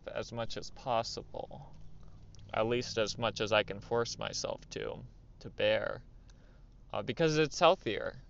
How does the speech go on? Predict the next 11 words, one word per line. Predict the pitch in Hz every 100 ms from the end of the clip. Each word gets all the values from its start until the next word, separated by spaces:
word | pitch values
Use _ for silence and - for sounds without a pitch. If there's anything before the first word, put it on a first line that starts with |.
| -
It's | 123 -
like | 127 123
exercise, | 139 - 110 107 110 110 - - - - -
um, | 98 101 110 - - - - - - - - - - - - - - -
but | 120
also | 139 160 - 156
kinda | - 151 139
like | 123 123
exercise, | 123 - 120 110 - 117 110 104 98 - - - - - - - - - - - -
um, | 110 104 101 98 107 - - - - - -
I'm | 110 101